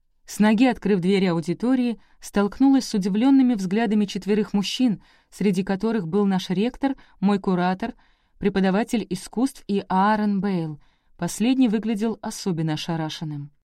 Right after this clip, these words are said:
«Эффектно!» — выдал он, глядя на меня с прищуром. «Мисс Пирс, вы опоздали!» — шикнул мистер Дейли, поднимаясь со своего места. Приводя беспокойное дыхание в норму,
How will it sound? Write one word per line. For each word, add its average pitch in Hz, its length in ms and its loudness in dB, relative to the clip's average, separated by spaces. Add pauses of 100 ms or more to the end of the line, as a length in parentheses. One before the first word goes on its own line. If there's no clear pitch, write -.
(280)
«Эффектно!» — 226 880 4 (320)
выдал 180 360 0
он, 240 280 -2 (200)
глядя 180 340 0
на 185 80 0
меня 185 240 0
с - 60 -10
прищуром. 160 720 -6 (680)
«Мисс 202 340 4
Пирс, 240 300 2
вы 180 120 4
опоздали!» — 185 640 0 (280)
шикнул 190 420 -2
мистер 180 360 0
Дейли, 202 360 0
поднимаясь 175 540 -2
со 180 100 -8
своего 185 300 -2
места. 185 480 -4 (420)
Приводя 196 400 2
беспокойное 233 580 -2
дыхание 196 440 -2
в 180 80 -6
норму, 208 420 0